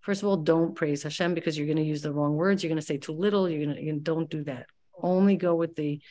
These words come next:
the formula Chazal made. Then, can a person speak to Hashem? Of course you can.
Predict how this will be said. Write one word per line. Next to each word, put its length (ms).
the 360
formula 440
Chazal 340
made. 240
Then, 680
can 260
a 40
person 340
speak 340
to 120
Hashem? 360
Of 140
course 280
you 80
can. 300